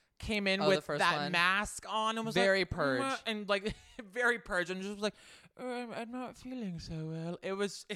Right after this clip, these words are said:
Speaker 1: <laughs> it just made me laugh. It really made me laugh. And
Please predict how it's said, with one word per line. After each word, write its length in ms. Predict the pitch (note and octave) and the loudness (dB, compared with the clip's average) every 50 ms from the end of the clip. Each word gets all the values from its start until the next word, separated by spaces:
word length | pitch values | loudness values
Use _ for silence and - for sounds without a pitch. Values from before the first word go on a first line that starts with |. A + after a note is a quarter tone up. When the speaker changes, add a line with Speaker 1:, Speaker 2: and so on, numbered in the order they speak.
| - - | -10 -10
Speaker 1:
<laughs> 160 | _ _ - | _ _ -8
it 200 | D#4 E4 - - - | -6 -6 -6 -4 -2
just 280 | F#4+ D4 - - A3+ | -2 -2 -2 -2 -4
made 160 | A3 G3+ F3+ G3 | -4 -4 -2 -2
me 140 | F#3 F3+ | -2 -2
laugh. 420 | D#3+ C#3 C3+ C3+ C3+ C3+ C3+ C3+ - - _ _ - - - - - - - - | -2 0 0 2 4 4 4 2 0 -4 _ _ -20 -20 -20 -20 -20 -18 -14 -12
It 100 | G3+ F#3+ | -10 -8
really 220 | G3+ G3+ F#3+ F3+ | -6 -4 -4 -2
made 160 | E3 D#3 C#3+ | -2 -2 -2
me 80 | C#3 C#3 | -2 -2
laugh. 380 | C3+ B2+ B2 A#2+ B2+ C3+ - _ - - - G3+ - - | 0 0 2 2 0 0 -2 _ -20 -18 -14 -8 -4 -2
And 200 | G#3 G#3 G3+ | -2 0 -2